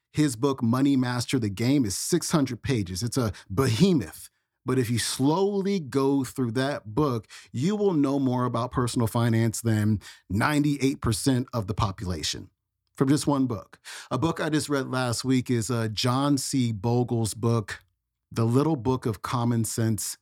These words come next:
Investing. John C. Bogle is the founder of Vanguard, who started the first index fund, the Vanguard five hundred. And so learn about that. That, j-, just read any of those three books and you'll,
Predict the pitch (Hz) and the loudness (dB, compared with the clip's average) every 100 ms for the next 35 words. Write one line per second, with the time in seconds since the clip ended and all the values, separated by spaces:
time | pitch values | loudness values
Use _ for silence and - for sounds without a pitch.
0 | _ - 110 95 107 101 - 80 67 92 | _ -2 0 2 2 0 -2 -8 -8 -12
1 | _ _ - 135 131 - 127 123 123 123 | _ _ 0 0 2 0 0 0 0 0
2 | 120 107 - 110 123 110 101 92 87 107 | -2 -4 -4 -4 0 -2 -2 -6 -4 -2
3 | 113 123 120 120 135 135 _ _ - 110 | 2 4 4 2 -2 -6 _ _ -2 0
4 | 120 110 104 101 120 113 110 - _ 127 | 2 0 -2 -4 0 0 -2 -6 _ 2
5 | 127 120 - - 123 120 123 135 - _ | 2 2 -2 -2 0 2 2 0 -6 _
6 | _ _ 104 117 117 117 113 113 110 131 | _ _ -6 -2 0 0 0 0 2 2
7 | 120 139 151 - _ _ 120 123 104 110 | 4 2 -2 -8 _ _ -2 0 0 2
8 | 127 165 196 185 131 131 117 123 101 90 | 4 4 2 0 0 -4 -2 -4 -4 -4
9 | 110 - - - - 151 143 135 123 175 | -8 -8 -18 -20 -8 -4 0 0 2 2
10 | 180 156 196 180 135 139 127 139 131 107 | 2 0 2 2 2 0 0 0 0 2
11 | 139 135 123 120 151 156 | -2 0 -2 2 2 0